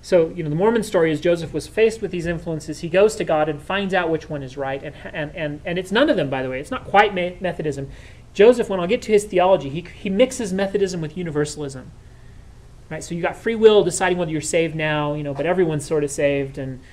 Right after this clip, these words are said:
just about where you, where you, which kingdom of glory you go to. And God does punish people 'cause he has to, justice and mercy, but,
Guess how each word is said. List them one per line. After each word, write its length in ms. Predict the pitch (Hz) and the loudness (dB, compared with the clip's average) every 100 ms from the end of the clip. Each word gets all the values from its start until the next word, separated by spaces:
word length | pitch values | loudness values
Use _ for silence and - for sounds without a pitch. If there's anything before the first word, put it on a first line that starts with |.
| - - | -20 -14
just 220 | - 165 - | -8 -6 -4
about 160 | 160 | -2
where 140 | 160 151 | 2 2
you, 160 | 147 | 2
where 360 | 139 - 180 190 | -2 4 6 6
you, 160 | 156 | 4
which 320 | 160 185 196 - | 2 4 4 0
kingdom 340 | 180 160 151 | -6 -2 -2
of 120 | 143 | -2
glory 260 | 156 143 143 | 2 2 2
you 60 | |
go 200 | 139 143 | 2 0
to. 220 | 143 - 151 | -2 -4 -4
And 100 | 156 | 2
God 200 | 185 185 | 4 6
does 180 | 190 | 4
punish 300 | - 170 160 | 4 -2 -2
people 260 | - 151 151 | -4 -6 -6
'cause 140 | 147 | -6
he 80 | 143 | -8
has 280 | 139 170 151 | -4 -4 -4
to, 120 | 147 | -8
justice 440 | 135 143 139 143 - | -4 -4 -6 -12 -10
and 60 | 151 | -6
mercy, 280 | 147 - | -6 -6
but, 180 | 151 147 | -6 -6